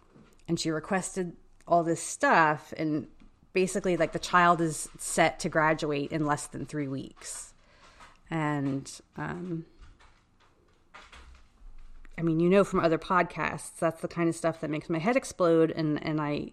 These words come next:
try to say, um, you know, why,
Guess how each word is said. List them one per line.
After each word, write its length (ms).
try 220
to 60
say, 420
um, 420
you 100
know, 100
why, 640